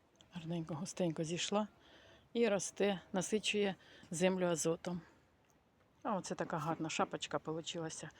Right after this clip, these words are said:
із хризантемки, яку я посадила з одного, з однієї гілочки. Тут також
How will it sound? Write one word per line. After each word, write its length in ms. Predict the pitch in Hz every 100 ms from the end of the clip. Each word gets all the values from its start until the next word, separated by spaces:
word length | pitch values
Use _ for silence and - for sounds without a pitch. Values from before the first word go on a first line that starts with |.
| - - - - -
із 180 | - 165
хризантемки, 800 | - 175 165 170 175 190 - 160 -
яку 260 | 175 160 165
я 100 | 160
посадила 600 | - 170 - 156 165 165 - - - - -
з 100 | 185
одного, 480 | 165 170 151 180 - -
з 60 |
однієї 320 | 190 196 185 156
гілочки. 580 | 147 151 151 - - 160 - - - _ _ _ _ _ _ _ _ _ _ -
Тут 160 | 226 -
також 500 | - 135 151 -